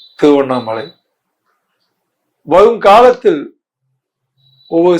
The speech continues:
சித்தர்களோட பெயரை சொல்லி, அவங்களோட நட்சத்திரத்துல பிறந்தவங்க எங்க போய் கும்பிட்டா நல்லது அப்படின்னு சொல்லி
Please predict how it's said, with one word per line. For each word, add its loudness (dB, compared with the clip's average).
சித்தர்களோட 0
பெயரை -6
சொல்லி, -14
அவங்களோட 2
நட்சத்திரத்துல -2
பிறந்தவங்க -10
எங்க -2
போய் 0
கும்பிட்டா -8
நல்லது -16
அப்படின்னு -10
சொல்லி -14